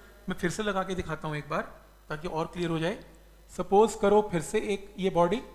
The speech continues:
इसका volume suppose यहां पर वी वन, इसका volume यहां पर V two, density liquid की rho L, अ, liquid, और body की density रो बी, right?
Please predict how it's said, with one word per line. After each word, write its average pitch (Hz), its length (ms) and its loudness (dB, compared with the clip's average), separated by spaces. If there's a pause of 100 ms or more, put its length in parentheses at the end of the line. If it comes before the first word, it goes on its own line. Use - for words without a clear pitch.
(640)
इसका - 280 2
volume 196 380 4
suppose 196 340 0
यहां 185 160 2
पर 185 160 0
वी 165 180 -4
वन, 208 260 0
इसका 202 220 -2
volume 190 300 0
यहां 180 160 0
पर 190 160 -2
V 165 160 -4
two, 240 240 -2 (520)
density 170 380 0
liquid 196 400 0
की 202 120 0
rho 160 180 0
L, 240 260 -4 (480)
अ, 156 60 -4
liquid, 156 440 0 (380)
और 175 320 0
body 160 240 0
की 202 100 -4
density 185 340 -2
रो 160 160 0
बी, 110 120 -10 (420)
right? 170 200 -2